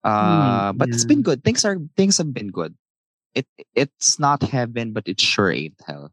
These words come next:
Speaker 1: no? Um, Toto and I has just celebrated our fourth anniversary.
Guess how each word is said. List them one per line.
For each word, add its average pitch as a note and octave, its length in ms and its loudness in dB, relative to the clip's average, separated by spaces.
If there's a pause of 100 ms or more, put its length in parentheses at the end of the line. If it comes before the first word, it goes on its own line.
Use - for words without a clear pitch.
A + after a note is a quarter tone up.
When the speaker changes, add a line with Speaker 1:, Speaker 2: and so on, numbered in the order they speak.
(140)
Speaker 1:
no? E2+ 220 -16 (100)
Um, F2+ 920 -2
Toto F#3+ 240 0
and G3+ 160 0
I A#2+ 260 0
has - 140 0
just A#2+ 240 0
celebrated A2 480 2
our G2+ 140 -2
fourth F#2+ 340 -2
anniversary. C3+ 720 -2